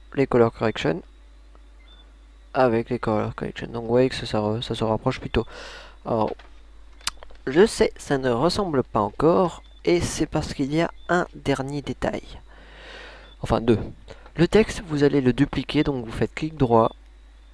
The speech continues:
dupliquer le calque, vous faites en OK, donc vous avez votre texte qui ressort vraiment.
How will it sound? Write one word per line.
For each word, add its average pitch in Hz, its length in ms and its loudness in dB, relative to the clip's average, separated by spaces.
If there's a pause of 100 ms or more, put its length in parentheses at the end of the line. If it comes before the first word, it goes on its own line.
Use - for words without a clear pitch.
(1200)
dupliquer 123 520 -2
le - 80 -6
calque, - 480 -6 (720)
vous 117 100 -6
faites 110 340 -2
en 110 100 0
OK, - 440 -2 (180)
donc 127 120 -4
vous 120 120 0
avez 120 200 6
votre 113 160 -2
texte - 420 -2
qui - 180 -2
ressort 113 420 4
vraiment. 107 380 -2